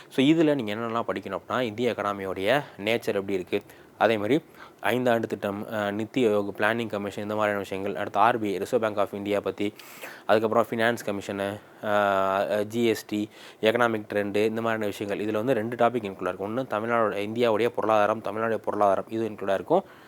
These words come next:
அதே மாதிரி தமிழ்நாடுடைய ஆட்சியல் பத்தி, தமிழ்நாடுடைய அட்மினிஸ்ட்ரேஷன் பத்தின டாபிக்கும் இருக்கும். இந்த ஹியூமன் டெவலப்மெண்ட் ரிப்போர்ட், இந்த மாதிரி தமிழ்நாடு அட்மினிஸ்ட்ரேஷன் பத்தி, அஹ், ஹெல்த், எஜுகேஷன், இந்த மாதிரியான எல்லா டாபிக் பத்தியும் இதுலயும் வந்து கொடுத்துருப்பாங்க. So, இது ரெண்டுமே ரொம்ப, ரொம்ப முக்கியமான ஒரு டாபிக்.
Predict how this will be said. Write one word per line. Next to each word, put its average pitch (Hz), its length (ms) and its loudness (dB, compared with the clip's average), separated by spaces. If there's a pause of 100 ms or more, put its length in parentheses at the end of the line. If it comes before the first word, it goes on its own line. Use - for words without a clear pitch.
(200)
அதே 147 360 10
மாதிரி 123 480 2 (340)
தமிழ்நாடுடைய 143 560 6
ஆட்சியல் 117 600 4
பத்தி, 92 320 -6
தமிழ்நாடுடைய 113 480 0
அட்மினிஸ்ட்ரேஷன் 123 560 -2
பத்தின 107 320 -2
டாபிக்கும் 104 300 -4
இருக்கும். 95 380 -6
இந்த 98 480 -2
ஹியூமன் 104 200 -6
டெவலப்மெண்ட் 95 380 -4
ரிப்போர்ட், 95 240 -6
இந்த 95 120 -6
மாதிரி 143 200 0 (260)
தமிழ்நாடு 123 400 6
அட்மினிஸ்ட்ரேஷன் 104 520 0
பத்தி, 101 400 -2
அஹ், 101 40 -2
ஹெல்த், 98 600 -4
எஜுகேஷன், 101 540 -4
இந்த 101 120 -10
மாதிரியான 101 360 -2 (260)
எல்லா 123 300 2
டாபிக் 110 400 4
பத்தியும் 107 240 -4
இதுலயும் 104 320 -4
வந்து 104 60 -8
கொடுத்துருப்பாங்க. 101 520 -6
So, 107 160 -10
இது 98 120 -6
ரெண்டுமே 110 260 -4
ரொம்ப, 101 200 -4
ரொம்ப 110 120 -2
முக்கியமான 98 420 -4
ஒரு 92 120 -4
டாபிக். - 240 -6